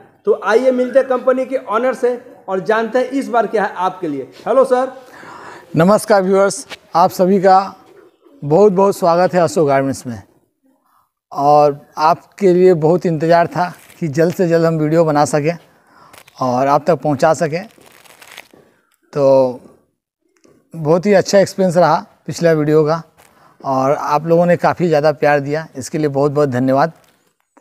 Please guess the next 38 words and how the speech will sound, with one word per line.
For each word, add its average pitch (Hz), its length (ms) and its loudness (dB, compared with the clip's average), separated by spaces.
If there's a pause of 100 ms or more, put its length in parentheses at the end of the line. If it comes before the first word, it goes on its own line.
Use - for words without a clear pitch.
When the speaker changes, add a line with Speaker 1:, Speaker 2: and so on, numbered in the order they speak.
(320)
Speaker 2:
और 131 340 -2
दिल 131 480 -2
से 185 180 2
आभार 151 340 2
व्यक्त 151 240 -2
करते 147 260 -4
हैं 147 160 -6 (380)
आप 135 200 -4
लोग 147 100 -4
के 147 80 0
प्यार 139 280 -2
के 147 120 0
लिए। 156 240 -4 (1400)
Speaker 1:
तो 185 60 -10
सर, 220 180 -6
आज 214 320 -8
के 262 100 -4
हमारे 233 300 0
video 233 280 -6
में 233 100 -4
आप 208 140 -8
क्या 180 120 -2
दिखा 131 300 -12
रहे 127 120 -12
हैं? 147 80 -18 (440)
Speaker 2:
आज 190 200 0
के 247 120 -2
video 233 280 0
में 240 100 2
वही 208 260 6
item 196 320 4
दिखाएंगे, 185 360 -2
कुछ 208 180 0
अलग 165 160 4
सा 185 180 2
दिखाएंगे, 156 440 -4 (680)
ठीक 190 160 -8
है। 113 180 -10